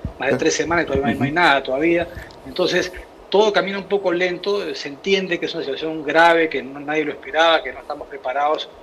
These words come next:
Speaker 1: ni como país, ni como, ni como academias, ni como clubes, ni como
Speaker 2: Sí.
Speaker 1: nada, ¿no? O sea,
Speaker 2: A todos nos ha
Speaker 1: un balazo
Speaker 2: sorprendido
Speaker 1: de
Speaker 2: este
Speaker 1: agua
Speaker 2: tema,
Speaker 1: fría,
Speaker 2: sí.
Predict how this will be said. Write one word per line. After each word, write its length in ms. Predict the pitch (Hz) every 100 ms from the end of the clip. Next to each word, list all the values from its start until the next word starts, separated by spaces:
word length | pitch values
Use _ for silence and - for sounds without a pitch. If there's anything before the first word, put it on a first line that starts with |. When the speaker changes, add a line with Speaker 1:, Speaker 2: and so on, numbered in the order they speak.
| - - -
Speaker 1:
ni 80 | 131
como 200 | 127 123
país, 460 | 120 131 165 175 147
ni 120 | 131
como, 600 | 127 120 120 120 120 120
ni 100 | 120
como 180 | 120 117
academias, 520 | 117 127 165 180 165
ni 80 | 123
como 260 | - 117 117
clubes, 420 | - 185 196 180
ni 80 | 131
como 180 | -
Speaker 2:
Sí. 60 | 104
Speaker 1:
nada, 280 | 254 139 117
¿no? 80 | -
O 20 |
sea, 120 | 117
Speaker 2:
A 60 | 117
todos 180 | 165 151
nos 100 | 147
ha 60 |
Speaker 1:
un 40 | 165
balazo 140 | 143
Speaker 2:
sorprendido 240 | 131 135
Speaker 1:
de 140 | 139 -
Speaker 2:
este 120 | 147
Speaker 1:
agua 20 |
Speaker 2:
tema, 260 | 113 180 180
Speaker 1:
fría, 120 |
Speaker 2:
sí. 60 | 123